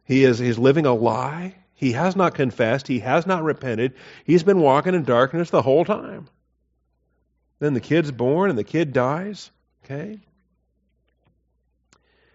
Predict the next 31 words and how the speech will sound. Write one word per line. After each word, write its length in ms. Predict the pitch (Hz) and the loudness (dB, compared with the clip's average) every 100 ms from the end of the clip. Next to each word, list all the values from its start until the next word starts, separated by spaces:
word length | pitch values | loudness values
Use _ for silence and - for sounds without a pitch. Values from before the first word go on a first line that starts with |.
| _ _ _ | _ _ _
So 100 | - | -2
here's 180 | 131 156 | 0 4
Nathan 340 | 175 175 156 | 4 4 2
again. 480 | 139 127 127 147 180 - | 0 0 0 -2 -6 -12
Same 400 | - 113 123 165 | -8 -4 -2 -2
Nathan, 340 | 151 139 175 | -2 -4 -8
same 340 | 135 117 131 151 | -8 -6 -6 -4
prophet. 420 | 143 135 131 85 _ _ _ _ _ _ _ _ _ _ _ _ _ _ - | -4 -6 -8 -18 _ _ _ _ _ _ _ _ _ _ _ _ _ _ -8
What 140 | 117 | -2
I 20 | 120 | 2
love 320 | 139 160 127 | 4 4 2
is 160 | 120 | 0
that 160 | 120 113 | 0 0
after 460 | 123 131 135 120 113 | -2 -2 -4 -4 -4
Solomon, 440 | 135 143 123 117 | -4 -2 -2 -4
the 60 | 110 | -4
next 220 | 120 - | -8 -8
son 180 | 131 123 | -10 -8
that 80 | 110 | -8
gets 160 | 107 | -10
born 340 | 110 123 117 107 | -8 -8 -6 -8
is, 140 | 101 _ _ _ _ _ _ _ | -12 _ _ _ _ _ _ _
gets 180 | - - | -8 -8
the 260 | 113 104 110 | -10 -6 -4
name 180 | 113 | -4
of 100 | 104 | -4
Nathan. 360 | 101 110 - 101 - _ - | -6 -8 -10 -18 -20 _ -14
<laughs> 380 | 147 175 - - | -6 -6 -6 -6
Isn't 140 | 151 135 | -2 -2
that 140 | 131 | -4
great? 280 | 127 139 | -6 -8